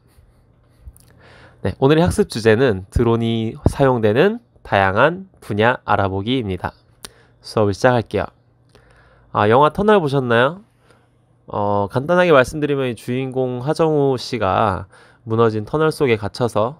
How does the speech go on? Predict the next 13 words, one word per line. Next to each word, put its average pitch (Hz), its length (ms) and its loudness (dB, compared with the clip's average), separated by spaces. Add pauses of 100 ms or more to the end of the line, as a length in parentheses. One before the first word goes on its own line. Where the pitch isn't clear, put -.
(120)
뭐 87 520 -6 (300)
구조를 107 340 0
기다리는 101 640 0
그런 98 260 -6
이야기인데요. 107 640 -2 (520)
어, 98 520 -6
나라에서 143 400 2
처음에 196 260 -2
하정우 190 380 2
씨의 139 220 -2
위치를 117 340 -2
파악하기 170 600 -2
위해서 101 320 0